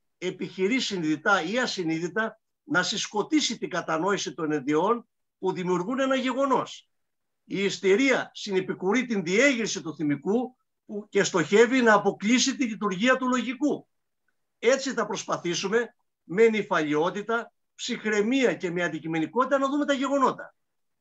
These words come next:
Ο πόλεμος στην Ουκρανία είναι η πιο επικίνδυνη διεθνής κρίση από την εποχή της κρίσης των πυράβλων στην Κούβα το χίλια εννιακόσια εξήντα δύο. Και έχουν πάρα πολλές ομοιότητες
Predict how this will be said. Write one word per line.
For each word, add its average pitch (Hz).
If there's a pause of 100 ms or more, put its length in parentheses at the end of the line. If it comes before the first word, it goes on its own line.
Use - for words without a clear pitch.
(180)
Ο 156
πόλεμος 240
στην 254
Ουκρανία 185 (220)
είναι 247
η 214
πιο 254
επικίνδυνη 220
διεθνής 165
κρίση 220 (200)
από 185
την 185
εποχή 180
της 233
κρίσης 220
των 185
πυράβλων 202
στην 143
Κούβα 208 (160)
το 170
χίλια 247
εννιακόσια 233
εξήντα 190
δύο. 202 (100)
Και -
έχουν 214
πάρα 262
πολλές 131
ομοιότητες 117